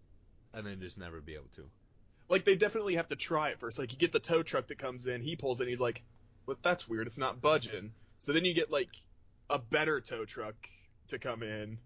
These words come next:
Speaker 2: or, like, <laughs> several tow trucks.
Speaker 1: I think
Speaker 2: Just
Speaker 1: what they
Speaker 2: to
Speaker 1: need
Speaker 2: try
Speaker 1: to
Speaker 2: and
Speaker 1: do
Speaker 2: budge this thing.
Speaker 1: Yeah, right? I think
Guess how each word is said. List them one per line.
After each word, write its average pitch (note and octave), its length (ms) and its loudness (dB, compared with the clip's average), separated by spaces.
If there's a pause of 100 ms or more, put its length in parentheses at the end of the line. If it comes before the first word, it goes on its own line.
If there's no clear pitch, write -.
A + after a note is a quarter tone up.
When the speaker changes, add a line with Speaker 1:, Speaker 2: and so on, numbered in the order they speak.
(140)
Speaker 2:
or, C3 80 2
like, B2 160 2
<laughs> - 0 -
several C3+ 560 0
tow G#2+ 320 -4
trucks. - 720 -8
Speaker 1:
I D3 140 2
think E3+ 220 -4
Speaker 2:
Just C3 200 0
Speaker 1:
what A#2 60 -2
they A2 60 -6
Speaker 2:
to G#2+ 60 -4
Speaker 1:
need A#2+ 60 -2
Speaker 2:
try C#3+ 160 2
Speaker 1:
to D3 60 0
Speaker 2:
and C3 80 -6
Speaker 1:
do G#2 120 -4
Speaker 2:
budge B2+ 240 2
this G#2+ 220 -6
thing. G#2 260 -6
Speaker 1:
Yeah, G#2 80 -4
right? F#2 320 -6
I B2+ 80 -8
think E3+ 220 -10